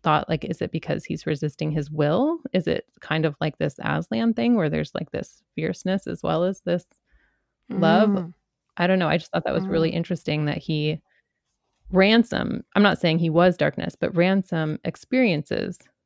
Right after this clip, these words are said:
Speaker 1: Mal El Dil as
Speaker 2: Well,
Speaker 1: darkness.
Speaker 2: is it safe to say that this is his, Ransom's Garden of Gethsemane moment?
Speaker 1: Mm.
Speaker 2: And that he, I mean, what do we remember is that Christ,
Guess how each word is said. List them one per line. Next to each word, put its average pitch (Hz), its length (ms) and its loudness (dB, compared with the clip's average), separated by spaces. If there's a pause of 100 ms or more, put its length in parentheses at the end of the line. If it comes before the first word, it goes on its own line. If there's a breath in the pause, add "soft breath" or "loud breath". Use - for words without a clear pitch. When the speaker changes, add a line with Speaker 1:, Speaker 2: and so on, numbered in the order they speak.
(120)
Speaker 1:
Mal 156 120 0
El 151 140 0
Dil - 320 -4
as - 80 -2
Speaker 2:
Well, 240 160 0
Speaker 1:
darkness. 247 300 0
Speaker 2:
is 262 60 -2
it 202 80 -4
safe 247 200 -4
to 247 100 -4
say 226 140 -2
that 185 160 -4
this 196 220 -2
is 190 140 -6
his, 202 180 -8 (160)
Ransom's 208 500 0
Garden 175 380 -2
of 170 100 -6
Gethsemane 190 540 -2 (360)
moment? - 440 -12 (1200)
Speaker 1:
Mm. 170 380 -6 (200)
Speaker 2:
And 202 140 -2
that - 140 -4
he, 208 340 -6
I 190 40 -6
mean, 202 200 -2
what 214 180 2
do 214 100 -12
we 202 80 -2
remember 190 460 0
is 170 120 -8
that - 180 -16
Christ, 202 560 -4